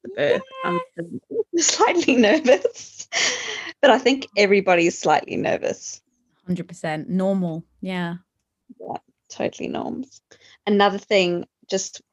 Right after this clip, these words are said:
Speaker 1: I think it's my last question that I
Speaker 2: Mm.
Speaker 1: wanted to ask you was, um, just about uninterrupted time with Juniper. Like, when you gave birth to her, did they just, like, leave her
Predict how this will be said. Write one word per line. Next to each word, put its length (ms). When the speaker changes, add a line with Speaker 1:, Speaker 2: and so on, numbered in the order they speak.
Speaker 1:
I 60
think 200
it's 140
my 100
last 400
question 720
that 120
I 60
Speaker 2:
Mm. 60
Speaker 1:
wanted 240
to 120
ask 340
you 340
was, 420
um, 340
just 200
about 340
uninterrupted 880
time 420
with 220
Juniper. 600
Like, 200
when 540
you 440
gave 280
birth 360
to 140
her, 480
did 120
they 140
just, 200
like, 220
leave 380
her 480